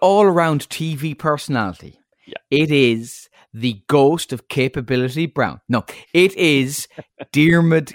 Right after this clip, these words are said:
Speaker 1: Gavin, who people will know and love both from U K and Irish television. And he's gonna talk to us about his favourite plant, because I've insisted on that,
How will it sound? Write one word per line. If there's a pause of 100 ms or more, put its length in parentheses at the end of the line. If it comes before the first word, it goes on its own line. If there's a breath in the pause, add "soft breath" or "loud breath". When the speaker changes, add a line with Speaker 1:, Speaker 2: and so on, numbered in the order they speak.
Speaker 1:
Gavin, (160)
who
people
will
know
and
love (360 soft breath)
both
from
U
K (100)
and
Irish
television. (240)
And (920)
he's
gonna
talk
to
us
about
his
favourite
plant,
because
I've
insisted
on
that,